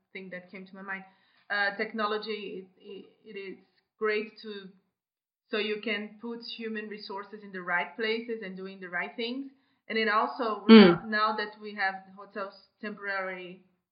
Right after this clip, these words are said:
Speaker 1: closed, for example, uh, technology can keep the hotel open 'cause they, it, it is a challenge. You, you have to, <laughs> you have to be open somehow 'cause you need new, new bookings and, and new revenue, even if
Speaker 2: Mm.
Speaker 1: it's a little bit.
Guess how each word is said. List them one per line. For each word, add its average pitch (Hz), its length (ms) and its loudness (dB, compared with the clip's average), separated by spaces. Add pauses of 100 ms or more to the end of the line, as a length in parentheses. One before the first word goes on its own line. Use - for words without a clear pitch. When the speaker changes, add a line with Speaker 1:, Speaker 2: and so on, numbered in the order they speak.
Speaker 1:
closed, 233 380 -4
for 185 140 -12
example, 185 580 -10 (540)
uh, 196 480 -2
technology 240 560 -4
can 247 220 -2
keep 320 280 -4
the 285 60 -6
hotel 233 480 -2
open 247 460 -2
'cause 233 160 -6
they, 240 200 -4 (120)
it, 240 160 -14 (120)
it 240 160 -8
is 415 180 0
a - 140 -4
challenge. 220 300 -2
You, 226 160 -8
you 240 240 -8
have 254 280 0
to, 320 60 -10 (320)
<laughs> - 400 -10
you 226 160 -4
have 247 180 0
to 311 100 -6
be 262 160 0
open 262 600 -4 (120)
somehow 220 640 -2 (260)
'cause 254 160 0
you 262 100 -4
need 311 280 -4
new, 254 360 -6
new 220 340 -8
bookings 214 540 -14
and, 190 460 -10 (160)
and 190 160 -16
new 220 180 -6
revenue, 214 520 -4 (520)
even 262 320 12
if 180 220 12
Speaker 2:
Mm. - 20 0
Speaker 1:
it's 180 80 -6
a 190 60 -8
little 180 220 -8
bit. 220 240 -4